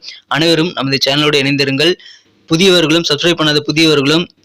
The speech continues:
தொடர்ந்து சப்ஸ்கிரைப் பண்ணிட்டு பெல் பட்டன், ஆல் பட்டன் அழுத்தி எங்களை சப்போர்ட் பண்ணுங்க, நண்பர்களே. சப்போர்ட் பண்ணி கொண்டிருக்கும் அனைத்து நல்ல உள்ளங்களுக்கும் எனது மனமார்ந்த நன்றியை தெரிவித்துக் கொள்கிறேன்.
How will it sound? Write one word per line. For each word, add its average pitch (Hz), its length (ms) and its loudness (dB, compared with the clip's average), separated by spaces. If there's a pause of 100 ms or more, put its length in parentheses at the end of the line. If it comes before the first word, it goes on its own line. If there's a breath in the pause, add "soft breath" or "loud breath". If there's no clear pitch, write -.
(120)
தொடர்ந்து 160 360 2
சப்ஸ்கிரைப் 151 420 -2
பண்ணிட்டு 143 260 0
பெல் 139 180 0
பட்டன், 147 220 0
ஆல் 139 120 2
பட்டன் 135 200 -2
அழுத்தி 131 200 0
எங்களை 139 160 0
சப்போர்ட் 147 260 -2
பண்ணுங்க, 139 200 0
நண்பர்களே. 135 300 0 (720 loud breath)
சப்போர்ட் 165 340 -2
பண்ணி 156 140 0
கொண்டிருக்கும் 143 380 0
அனைத்து 147 240 0
நல்ல 147 200 2
உள்ளங்களுக்கும் 143 440 0
எனது 139 180 -2
மனமார்ந்த 151 380 0
நன்றியை 139 260 0
தெரிவித்துக் 131 340 -4
கொள்கிறேன். 131 500 0